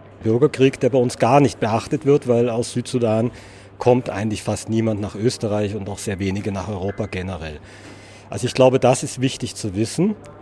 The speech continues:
Was ich für ein großes Problem halte, dass wir nicht zwischen Migration und Flucht unterscheiden. Es wird immer eins gemacht. Das habe ich ja am Anfang angesprochen.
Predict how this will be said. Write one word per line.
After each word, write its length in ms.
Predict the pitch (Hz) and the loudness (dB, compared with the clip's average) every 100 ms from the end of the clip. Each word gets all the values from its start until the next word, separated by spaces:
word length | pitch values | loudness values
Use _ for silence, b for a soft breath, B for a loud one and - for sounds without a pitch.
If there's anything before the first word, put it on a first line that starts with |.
| B B | B B
Was 200 | 120 120 | -2 0
ich 180 | 131 - | -2 -6
für 120 | - | -4
ein 80 | 123 | -4
großes 340 | 120 127 131 | 0 -2 -2
Problem 440 | - 123 113 127 135 | -6 -4 0 0 0
halte, 320 | 139 139 151 B B B B B B - | 0 0 -2 B B B B B B -8
dass 160 | 117 131 | -2 6
wir 60 | |
nicht 220 | 135 151 - | 6 6 2
zwischen 220 | 131 131 | -2 0
Migration 460 | 131 123 - 120 | 0 -2 -2 -2
und 80 | 117 | -2
Flucht 260 | - 113 - | -2 -6 -6
unterscheiden. 480 | 98 98 98 95 104 | -10 -8 -8 -8 -6
Es 100 | - | -2
wird 120 | 135 | 0
immer 180 | 135 123 | 2 0
eins 300 | 110 104 - | -4 -8 -8
gemacht. 320 | 101 98 - | -8 -8 -8
Das 100 | 117 | -2
habe 100 | 123 | 0
ich 60 | |
ja 80 | 117 | 0
am 80 | 120 | -2
Anfang 260 | 117 113 107 | -4 -6 -4
angesprochen. 640 | 135 165 - 139 139 139 | -4 -4 -2 -2 0 -4